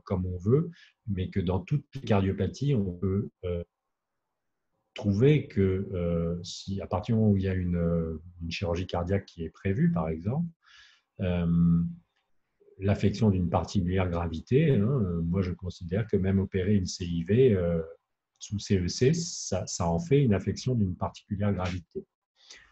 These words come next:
Reconnue comme incurable, là peut-être pas à ce moment-là. Mais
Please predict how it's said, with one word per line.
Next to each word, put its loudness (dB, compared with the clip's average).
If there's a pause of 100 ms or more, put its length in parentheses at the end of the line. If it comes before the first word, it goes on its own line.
(100)
Reconnue 4
comme 2
incurable, 2
là 2
peut-être -2
pas 0
à -10
ce -14
moment-là. -14
Mais 6